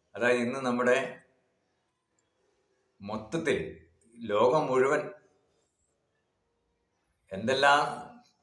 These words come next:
കലാപങ്ങൾ സംഭവിക്കുന്നു, എത്ര ആൾ മരിക്കുന്നു.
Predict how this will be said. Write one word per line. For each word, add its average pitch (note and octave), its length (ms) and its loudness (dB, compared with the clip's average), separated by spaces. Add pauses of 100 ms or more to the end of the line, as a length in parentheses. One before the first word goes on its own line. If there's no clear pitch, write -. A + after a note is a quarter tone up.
(240)
കലാപങ്ങൾ C#3 720 4 (360)
സംഭവിക്കുന്നു, G#2+ 540 -4 (160)
എത്ര A#2+ 260 -4
ആൾ G2+ 160 -2
മരിക്കുന്നു. F2 420 -12